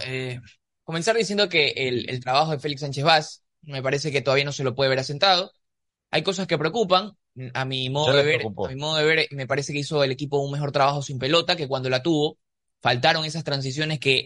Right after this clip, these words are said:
Speaker 1: él habló en la previa, y de ahí los cambios que también podemos ir hablando y, y conversando de que no fueron los mejores. Me parece que para Kevin Rodríguez ahora sí se ve una falencia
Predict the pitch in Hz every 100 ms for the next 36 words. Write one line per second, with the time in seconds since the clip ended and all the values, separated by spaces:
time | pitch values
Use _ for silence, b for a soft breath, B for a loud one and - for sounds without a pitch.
0 | 139 151 135 143 156 139 131 180 175 180
1 | - _ _ _ _ _ 139 143 135 185
2 | 180 151 170 175 156 131 135 151 151 156
3 | 156 135 - 151 156 131 - _ b b
4 | 135 165 202 160 131 127 123 123 123 123
5 | 175 170 127 131 143 135 151 139 131 127
6 | 127 113 - - 127 127 139 147 135 -
7 | B B 117 123 151 151 151 165 175 156
8 | 151 139 135 143 147 135 139 156 147 139
9 | 135 131 147 151 143 147 135